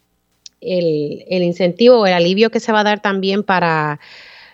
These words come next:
para aliviar la inflación, eh, que eso, pues, esa legislación estará, ya eso está en la, en la Cámara y en el Senado, y al parecer, pues, también el Senado se va a unir a este proyecto del Ejecutivo. Eh,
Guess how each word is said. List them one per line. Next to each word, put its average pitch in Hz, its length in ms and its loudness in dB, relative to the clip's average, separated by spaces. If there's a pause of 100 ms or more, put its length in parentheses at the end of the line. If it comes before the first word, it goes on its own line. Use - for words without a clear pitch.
para 185 220 0
aliviar 175 500 -2
la 208 80 -2
inflación, 208 800 -2 (200)
eh, 143 480 -4
que 165 140 0
eso, 151 160 -4
pues, 165 280 0
esa 165 240 -2
legislación 175 760 2
estará, 160 800 0
ya 165 140 -2
eso 175 160 -6
está 190 240 -4
en 196 100 -2
la, 151 400 -4
en 160 260 -8
la 147 120 -8
Cámara 180 440 -2
y 165 200 2
en 175 140 2
el 180 160 2
Senado, 196 480 0
y 180 120 2
al 160 120 0
parecer, 160 380 -2
pues, 180 180 4 (480)
también 165 340 0
el 175 100 -2
Senado 175 380 0
se 175 120 -2
va 165 80 2
a - 20 0
unir 165 220 2
a 165 40 4
este 170 220 -2
proyecto 165 560 2
del 160 120 4
Ejecutivo. 190 800 2 (500)
Eh, 156 680 0